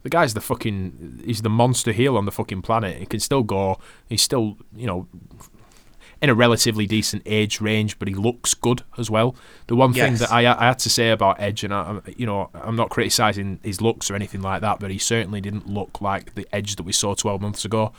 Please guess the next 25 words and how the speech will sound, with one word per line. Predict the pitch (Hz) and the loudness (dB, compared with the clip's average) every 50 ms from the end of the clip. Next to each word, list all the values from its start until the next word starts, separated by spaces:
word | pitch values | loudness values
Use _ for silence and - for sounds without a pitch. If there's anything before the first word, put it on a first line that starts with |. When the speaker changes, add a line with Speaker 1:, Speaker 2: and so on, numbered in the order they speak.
| - - - - - - - - - | -18 -20 -20 -20 -20 -20 -14 -2 2
Speaker 2:
No, | 170 151 | 4 4
of | 117 110 | 6 6
Speaker 1:
Um, | 110 | 6
Speaker 2:
course. | 107 110 107 101 92 - - - | 6 6 6 4 0 -6 -4 4
He, | - 135 143 | 6 6 6
he's, | - 151 160 160 151 - - - - - | 6 6 4 4 4 2 -2 -6 -4 -2
he's | 135 151 156 147 110 98 | 0 2 2 2 4 6
Speaker 1:
he's | |
lost | 110 123 120 - - - | 8 8 8 8 6 6
weight. | 113 117 110 110 110 98 | 6 6 6 6 6 4
He's | 95 101 - | 0 -2 -2
got | - 113 - | -2 -2 -2
a | 110 | -2
bit | 110 117 - | -4 -4 -4
more | 110 104 98 92 | -4 -4 -4 -2
gaunt. | 85 - 101 101 101 98 98 - | -2 -2 0 0 0 0 -2 -4
He's | - 98 92 - - - _ - | -6 -6 -6 -6 -6 -8 _ -8
greyed | - 101 104 110 113 110 104 90 | -4 0 2 4 4 4 4 2
out, | 92 95 95 92 87 87 | 2 2 0 0 0 -4
like, | 85 82 82 - - | -8 -8 -8 -6 -6
hella | 123 110 98 95 - - - - 110 113 101 | -6 -6 -6 -8 -10 -6 -2 0 2 2 0
greyed | 87 87 87 - | 0 0 2 4
Speaker 2:
Yeah. | 117 107 95 90 | 4 4 4 2
Speaker 1:
out. | 82 80 82 - - - - - - - - _ _ _ _ _ - _ _ _ _ - - | -2 -6 -8 -12 -18 -20 -20 -20 -20 -20 -20 _ _ _ _ _ -20 _ _ _ _ -6 -2
Um, | 104 92 92 92 90 90 87 87 85 | 0 0 2 2 0 0 -2 -4 -8